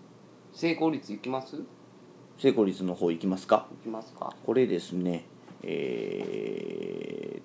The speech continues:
Speaker 2: と。あ、そっから遡んねや。えー、七月七日の七夕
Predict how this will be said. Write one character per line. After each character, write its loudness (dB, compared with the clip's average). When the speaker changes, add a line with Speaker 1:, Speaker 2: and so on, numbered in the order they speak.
Speaker 2:
と。 -2
あ、 -2
そ 2
っ -12
か 8
ら 12
遡 6
ん 6
ね 6
や。 -2
え 4
ー、 -4
七 4
月 10
七 12
日 8
の 6
七 12
夕 12